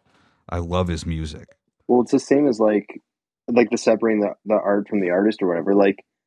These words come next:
Speaker 2: shit, I was, like, emailing this guy here for a tattoo, and, um, we're, like, emailing back and forth trying to set up a date or whatever. And then I send him a follow on Instagram, and, like, three days later, he's, like, posting, like, song lyrics, and he's whiter than me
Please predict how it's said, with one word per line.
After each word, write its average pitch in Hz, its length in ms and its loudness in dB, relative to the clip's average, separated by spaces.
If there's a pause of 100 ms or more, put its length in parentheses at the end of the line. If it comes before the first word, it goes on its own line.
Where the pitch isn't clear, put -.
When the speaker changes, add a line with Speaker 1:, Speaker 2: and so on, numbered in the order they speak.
(400)
Speaker 2:
shit, 117 260 4
I 92 60 0
was, 107 140 2
like, 107 240 2
emailing 117 420 2
this 101 120 -4
guy 95 380 2
here 92 180 0
for 104 140 2
a 95 40 0
tattoo, 98 680 0
and, 98 220 0
um, 90 560 -2 (240)
we're, 113 140 4
like, 107 120 2
emailing 110 340 2
back 98 200 2
and 101 100 -8
forth 98 220 -2
trying 95 220 -6
to - 60 -18
set 101 120 -6
up 92 100 -6
a 95 60 -6
date 85 260 -6
or 107 80 0
whatever. 90 420 -6 (460)
And 110 280 2
then 101 520 2
I 101 80 2
send 107 260 0
him 104 80 2
a - 180 -6
follow 98 300 2
on 90 100 -4
Instagram, 117 760 -6 (100)
and, 113 160 4
like, 117 280 4
three 123 180 4
days 127 260 4
later, 101 360 2
he's, 98 180 0
like, 101 260 2
posting, 110 540 0
like, 98 260 0 (320)
song 104 460 0
lyrics, 90 340 -2
and 120 120 0
he's 113 120 2
whiter 123 400 4
than 113 180 -2
me 107 360 -4